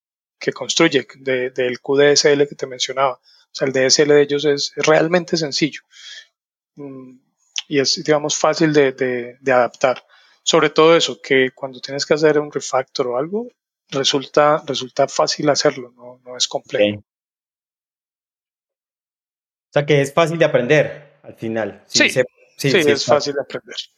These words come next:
Speaker 1: Realmente
Speaker 2: Ok.
Speaker 1: es fácil de aprender.
Speaker 2: Ok. Eh, Julián, ¿tienes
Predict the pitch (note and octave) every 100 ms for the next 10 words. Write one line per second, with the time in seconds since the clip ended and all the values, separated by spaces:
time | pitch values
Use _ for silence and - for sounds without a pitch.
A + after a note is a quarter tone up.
0 | _ _ - D3+ D3+ D3+ A#2+ E3+ D#3+ D3+
1 | D#3 D3+ C#3+ C3+ B2 - - _ _ _
2 | _ - A2 - G#2 G#2 _ _ _ _
3 | _ _ _ C3 C#3+ C#3+ C3+ D3 C#3+ F#3
4 | D3+ F#3+ G#3+ A3 -